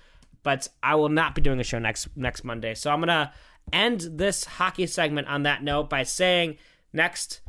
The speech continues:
so the next six games will be for the Blackhawks. It'd be like, what? After the Canucks, you get the Flames. So you, the Blackhawks are on a Canadian road trip for three games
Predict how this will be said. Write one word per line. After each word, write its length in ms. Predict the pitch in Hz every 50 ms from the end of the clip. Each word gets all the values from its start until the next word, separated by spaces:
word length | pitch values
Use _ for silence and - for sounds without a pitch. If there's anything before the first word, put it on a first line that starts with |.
| - -
so 180 | - - - 160
the 80 | 156 156
next 260 | 165 180 170 - -
six 580 | - - - 208 214 - - - - - - - 147
games 640 | 127 135 165 180 185 185 175 165 151 139 131 - -
will 160 | - 147 147
be 140 | 147 175 165
for 80 | 143 151
the 80 | 139
Blackhawks. 640 | 135 147 143 139 - - 147 139 143 139 - - - _ _ _ _ _ _ _ _ _ _ _ _ _ _ _ _ _ _ _ _ _ -
It'd 100 | 160 151
be 160 | 156 156 151
like, 260 | 151 147 143 135 -
what? 240 | 143 127 110 - - - _ _ _
After 240 | - 147 151 - 175
the 60 | 143
Canucks, 320 | - 156 165 175 156 143 -
you 60 | 156
get 140 | 156 151 -
the 80 | 139
Flames. 580 | - - - 175 180 185 196 208 208 190 - - - - - -
So 240 | - - 165 156 160
you, 220 | 160 160 156 151 156
the 140 | - 165
Blackhawks 540 | 143 170 202 208 - - 175 160 160 - -
are 100 | 165 160
on 160 | 156 151 147
a 200 | 151 143 139 135
Canadian 600 | - - - 156 160 180 208 214 202 202 196 180
road 200 | 165 160 175 175
trip 240 | - - 180 160 -
for 100 | - -
three 260 | - - 151 165 165
games 360 | 139 151 147 151 143 139 -